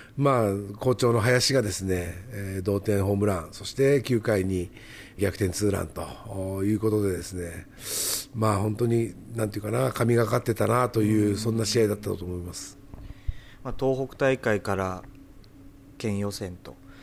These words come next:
Speaker 2: 勝ってきて、「一回兜の尾を締めて」と選手皆さんおっしゃってたんですけども、監督どのように選手に伝えていたんですか？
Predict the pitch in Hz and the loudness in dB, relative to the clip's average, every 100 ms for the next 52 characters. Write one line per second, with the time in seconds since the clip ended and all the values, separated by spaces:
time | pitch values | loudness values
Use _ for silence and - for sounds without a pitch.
0 | - - - 101 - 95 - - 90 - | -20 -14 -10 -10 -10 -18 -14 -10 -10 -12
1 | - - - - - - - - - 117 | -20 -20 -20 -20 -20 -20 -20 -20 -14 -12
2 | - 135 135 139 135 123 107 113 104 - | 0 2 4 2 0 0 0 2 2 0
3 | 123 - 101 - - 95 - - - 107 | -2 -4 -6 -8 -14 -16 -8 -2 2 2
4 | 98 98 92 101 101 104 92 - 98 113 | 2 -2 -4 -4 -4 -6 -8 -6 -4 -4
5 | - - 95 90 - 98 92 95 92 92 | -4 -8 -8 -8 -10 -10 -10 -8 -8 -10
6 | - - - - 110 110 104 110 117 110 | -16 -18 -12 -6 -6 -4 -4 -2 -2 0
7 | 101 92 101 95 - 92 90 - - - | -2 -4 -6 -6 -6 -6 -8 -12 -20 -14
8 | - - 95 92 90 92 - - | -8 -4 -4 -6 -10 -8 -8 -8